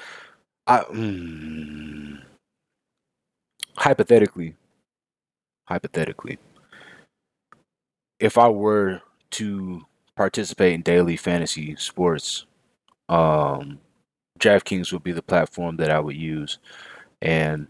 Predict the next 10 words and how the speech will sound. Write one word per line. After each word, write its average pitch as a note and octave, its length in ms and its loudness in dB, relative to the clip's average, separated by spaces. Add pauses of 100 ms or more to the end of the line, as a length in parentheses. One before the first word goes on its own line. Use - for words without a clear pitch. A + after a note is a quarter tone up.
hypothetically, E2 960 0 (720)
if F2 160 0
I E2+ 100 6
was F2 300 2
gonna E2 240 -4
do D#2+ 220 -4
that, - 260 -4 (1500)
one G#2+ 420 2
could G#2+ 200 0
say E2 580 4